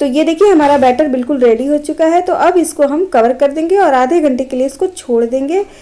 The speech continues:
आप चाहे तो इसको पन्द्रह मिनट के बाद भी यूज़ कर सकते हैं।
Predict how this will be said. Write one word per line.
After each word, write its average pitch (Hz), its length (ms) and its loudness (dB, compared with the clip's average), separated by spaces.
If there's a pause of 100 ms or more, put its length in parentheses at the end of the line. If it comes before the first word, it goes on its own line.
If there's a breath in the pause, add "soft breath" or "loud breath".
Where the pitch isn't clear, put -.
(220 loud breath)
आप 349 280 2
चाहे 381 140 4
तो 381 100 0
इसको 381 240 0
पन्द्रह 320 400 2
मिनट 285 220 2
के 311 100 -2
बाद 226 240 2
भी 320 120 0
यूज़ 247 340 0
कर 233 160 0
सकते 233 280 -6
हैं। 359 120 0